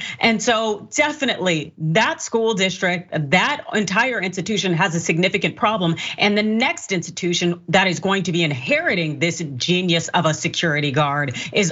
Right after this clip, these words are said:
also gonna have a problem. Either way, I do hope that girl's parents sue,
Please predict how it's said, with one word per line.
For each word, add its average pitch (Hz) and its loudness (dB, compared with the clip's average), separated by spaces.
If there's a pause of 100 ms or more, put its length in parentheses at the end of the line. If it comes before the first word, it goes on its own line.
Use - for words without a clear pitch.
(100)
also 185 2
gonna 143 0
have 139 0
a 139 -4
problem. 139 0 (340)
Either 277 4
way, 233 0
I 175 0
do 240 -4
hope 226 0
that 165 2
girl's 175 -2
parents 190 0
sue, 302 0